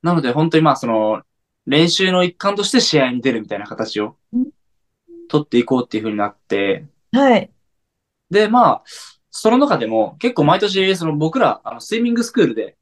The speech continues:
Speaker 1: まあ、毎年というかコロナの時は、えー、できなかったんですけれど、
Speaker 2: うん。
Speaker 1: あの、海外合宿の方に、
Speaker 2: うん。
Speaker 1: あの、行ってたんですね。
Speaker 2: はい。
Speaker 1: で、今年は、あの、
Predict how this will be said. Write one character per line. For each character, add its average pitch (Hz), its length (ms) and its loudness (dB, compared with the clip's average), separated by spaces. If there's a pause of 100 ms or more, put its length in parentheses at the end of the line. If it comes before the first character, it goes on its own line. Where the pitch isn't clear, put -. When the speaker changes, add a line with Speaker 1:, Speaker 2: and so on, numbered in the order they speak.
Speaker 1:
ま 180 80 -2
あ、 - 20 -2
毎 226 140 2
年 277 160 -2
と - 40 -4
い - 20 -2
う - 20 -2
か 113 100 -4
コ 240 140 0
ロ 269 80 4
ナ 196 100 -2
の - 60 -10
時 117 180 -14
は、 - 180 -14
え 120 100 -6
ー、 123 40 -4
で 131 80 -2
き 156 80 -2
な 151 60 -2
か 120 60 -10
っ - 40 -16
た - 80 -14
ん 98 60 -14
で 95 40 -16
す - 80 -20
け - 60 -10
れ 107 80 -6
ど、 - 300 2 (180)
Speaker 2:
う 247 140 2
ん。 - 40 -4
Speaker 1:
あ - 60 2
の、 113 120 0
海 262 260 0
外 285 180 4
合 320 60 4
宿 - 180 -4
の 113 100 -6
方 104 140 -10
に、 90 140 -14 (380)
Speaker 2:
う 440 460 6
ん。 190 140 -2 (300)
Speaker 1:
あ 113 100 0
の、 113 260 0
行 131 40 4
っ - 40 -6
て 143 120 2
た 120 100 2
ん 95 60 -10
で - 40 -12
す - 80 -10
ね。 156 180 -2 (360)
Speaker 2:
は 285 180 4
い。 - 140 0 (400)
Speaker 1:
で、 147 80 -4
今 190 160 -2
年 254 220 6
は、 240 340 4 (1080)
あ 113 80 -4
の、 98 640 -6